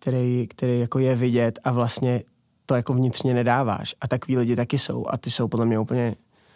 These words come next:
jsou jako v háji, že jo? Protože to se jako potom, jako, že lidi, jako jsme my, si myslím, že to jako dokážou jako ustát v klidu.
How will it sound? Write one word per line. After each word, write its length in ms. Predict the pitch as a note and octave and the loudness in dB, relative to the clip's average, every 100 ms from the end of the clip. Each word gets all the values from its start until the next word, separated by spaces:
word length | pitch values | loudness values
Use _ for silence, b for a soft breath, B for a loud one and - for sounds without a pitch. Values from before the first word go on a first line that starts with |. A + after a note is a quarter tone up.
| b | b
jsou 160 | - B2 | -6 -4
jako 160 | A2+ | -2
v 40 | B2 | 0
háji, 380 | B2 A#2+ D#3 - | 0 0 -2 -4
že 140 | D3+ | -6
jo? 100 | - - - | -6 -8 -10
Protože 640 | B2+ - G#2+ A#2 F#2 E2+ - B B B B B B - | -8 -6 -4 -4 -6 -8 -12 B B B B B B -10
to 340 | - A2+ A2 - | -4 -2 -2 -4
se 320 | - - - | -6 -6 -4
jako 200 | A2 - - _ _ _ _ _ _ _ | -4 -6 -10 _ _ _ _ _ _ _
potom, 300 | - B2+ A#2+ A#2+ A#2+ A#2+ A#2 A2+ | -6 -2 0 2 2 2 0 -2
jako, 260 | C3 - C3+ | -4 -2 0
že 140 | C3 C#3 | 2 2
lidi, 220 | C3+ C3+ | 2 4
jako 200 | C#3 C#3+ | 2 0
jsme 200 | - D3 | 0 2
my, 220 | C#3 C#3 | 4 2
si 140 | C#3 D3 | 0 -2
myslím, 260 | C3 C#3+ | 0 0
že 100 | C3+ | -2
to 100 | C3 | 0
jako 180 | C3+ B2+ | -2 0
dokážou 560 | C3 - C3 C3+ A2+ A2 | -2 0 0 0 -2 -2
jako 240 | G#2+ G#2 | -4 -6
ustát 420 | - - - A#2+ - | -6 -6 -6 -8 -10
v 100 | - | -4
klidu. 320 | A#2 G#2+ | -2 -2